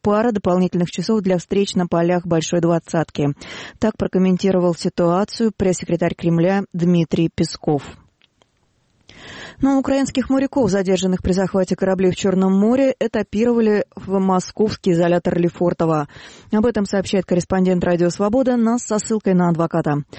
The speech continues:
Точная информация о том, переведены ли все моряки или только часть, пока нет. Также неизвестна судьба троих раненых при захвате украинских военнослужащих. Двадцать пятого ноября российские пограничники захватили три корабля военно-морских сил Украины. Двадцать четыре моряка были задержаны.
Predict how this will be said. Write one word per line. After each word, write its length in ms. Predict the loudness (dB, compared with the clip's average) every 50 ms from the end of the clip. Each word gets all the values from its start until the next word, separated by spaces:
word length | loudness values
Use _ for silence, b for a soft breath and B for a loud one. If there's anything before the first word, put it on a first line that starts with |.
| B B B B B B B B
Точная 260 | 0 0 2 2 0
информация 480 | 0 2 0 2 2 2 0 0 0 0
о 60 | 0
том, 180 | 2 2 0 2
переведены 540 | 2 0 0 0 -2 0 2 2 2 4
ли 120 | 2 2 0
все 360 | 0 -2 -4 -2 0 2 2
моряки 580 | 2 2 2 0 -2 -2 0 2 2 2 2 2 2
или 180 | 2 2 2
только 300 | 2 2 0 0 2 0
часть, 340 | 0 0 0 0 0 0 -2
пока 320 | -2 -4 -2 -2 0 0 2
нет. 440 | 4 4 4 2 2 0 -2 -6 -12 -20 -20 _ _ _ _ _ _ _ _ _ _ _ _ -4 -2 -2
Также 280 | 0 0 2 2 4
неизвестна 420 | 4 4 4 2 2 0 0 0 -2
судьба 380 | -2 -2 -2 0 0 0 -2 -2 -4
троих 400 | -4 -2 0 2 2 2 0 0
раненых 420 | 0 0 2 2 2 2 2 2 0
при 120 | 0 0
захвате 420 | 0 0 0 0 -2 -2 0 0
украинских 520 | -2 0 2 2 2 0 0 -2 -4 -2 0
военнослужащих. 840 | 0 2 2 0 0 0 0 0 0 0 -2 -2 -4 -4 -4 -6 B B B B B B B B B B
Двадцать 340 | B 2 2 2 0 -2 -2
пятого 300 | 0 0 0 0 2 2
ноября 380 | 4 4 4 2 2 2 2 2
российские 440 | 2 0 0 -2 -4 -2 -2 -2
пограничники 760 | -2 0 0 0 2 2 2 2 0 0 0 0 0 2 2 2
захватили 500 | 2 2 0 0 0 0 2 2 0 0
три 140 | 0 0 -2
корабля 420 | 0 0 0 0 2 2 2 4
военно-морских 680 | 4 4 2 2 2 2 2 2 0 0 -2 -2 -4 -2
сил 180 | 0 0 2
Украины. 560 | 2 2 0 0 0 2 2 2 2 2 2 0
Двадцать 300 | 0 0 -2 -2 -6 -16
четыре 280 | -10 -4 -2 0 2
моряка 300 | 2 2 0 0 0 0
были 180 | 0 2 2 2
задержаны. 600 | 2 2 0 2 2 0 2 2 2 2 2